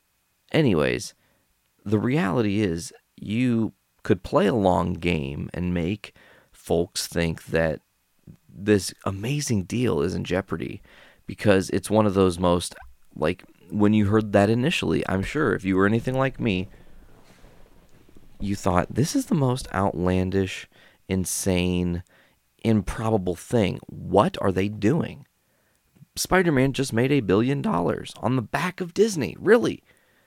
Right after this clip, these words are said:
Think about it. Disney put the work in. Disney put him in Civil War, which was one of the largest movies, both the Avengers movies, his own solo movie, a second solo movie that was ultra successful because of the groundwork that they laid.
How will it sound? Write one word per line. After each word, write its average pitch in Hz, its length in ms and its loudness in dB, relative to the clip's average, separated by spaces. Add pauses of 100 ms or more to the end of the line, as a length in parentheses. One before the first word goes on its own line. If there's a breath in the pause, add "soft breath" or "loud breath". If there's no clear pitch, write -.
Think 254 200 -2
about 160 240 0
it. - 200 -14 (240 soft breath)
Disney 147 280 4
put 165 180 -2
the 151 80 4
work 117 260 4
in. 98 180 2
Disney 90 300 0
put 82 200 0
him 76 140 -4
in 69 220 -6 (140)
Civil 80 480 0
War, 113 300 4
which 98 200 -2
was 98 120 -12
one 87 120 -2
of 67 60 -4
the 65 80 -6
largest 85 640 0
movies, 98 540 0
both 104 300 6
the 92 120 2
Avengers 95 460 0
movies, 90 420 -2
his 87 240 -4
own 107 320 2
solo 98 420 4
movie, 92 500 -2 (380 loud breath)
a 104 100 -2
second 117 440 0
solo 101 340 4
movie 95 320 0
that 90 140 0
was 85 180 -4 (180)
ultra 120 320 2
successful 90 840 -4 (320 loud breath)
because 127 440 2
of 104 120 -2
the 92 80 -2
groundwork 80 480 0
that - 180 -12
they 67 120 -6
laid. 98 540 2